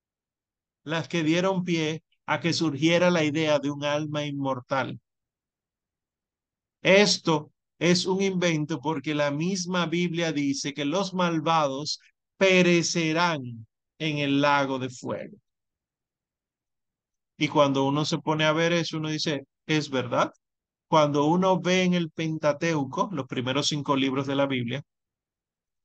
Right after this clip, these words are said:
no existe el concepto de alma inmortal. Cuando uno se pone a ver los libros históricos, uno descubre que no existe el concepto de alma inmortal.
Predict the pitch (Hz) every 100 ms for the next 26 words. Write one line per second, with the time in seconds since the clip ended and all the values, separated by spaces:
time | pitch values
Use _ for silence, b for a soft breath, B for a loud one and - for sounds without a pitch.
0 | _ _ b 151 175 185 180 - - 202
1 | 185 - 165 143 139 156 147 151 139 -
2 | 147 - 147 139 135 139 139 139 135 127
3 | 127 123 127 151 185 - _ _ _ _
4 | _ - B _ - 151 147 151 160 180
5 | 185 180 185 185 175 180 180 160 165 170
6 | 175 175 - - 175 135 135 180 185 -
7 | _ _ _ 160 165 170 165 127 160 139
8 | 143 160 _ _ - 185 180 202 196 185
9 | - 185 190 226 202 185 147 127 139 143
10 | 143 135 135 131 131 131 127 123 120 151
11 | 180